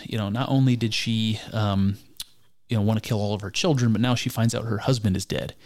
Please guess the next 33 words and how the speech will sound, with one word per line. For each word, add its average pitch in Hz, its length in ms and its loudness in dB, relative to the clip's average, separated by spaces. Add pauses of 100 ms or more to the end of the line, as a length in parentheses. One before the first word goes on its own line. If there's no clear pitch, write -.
(440)
She - 180 -4
goes 113 220 0
ballistic. 117 480 -2
She - 160 -2
raises 117 460 2
an 117 160 2
army. 95 400 2
And 104 100 0
what, 98 160 0
what, 113 180 0
what 110 120 -2
I 101 60 2
mean 120 160 6
is 110 60 0
she - 140 -6
creates, - 800 -2 (100)
um, 104 460 0 (320)
uh, 57 340 -6 (340)
terrible 107 420 2
monsters. - 480 -2
She - 160 -8 (120)
raises 113 400 0
an 101 140 -6
army 107 360 2
of 101 180 -4 (260)
all 107 260 0
the 113 100 0
destructive 107 600 -4
powers, 107 520 0 (440)
um, 101 320 2
to - 160 -4
get 120 140 -4
revenge, 104 580 4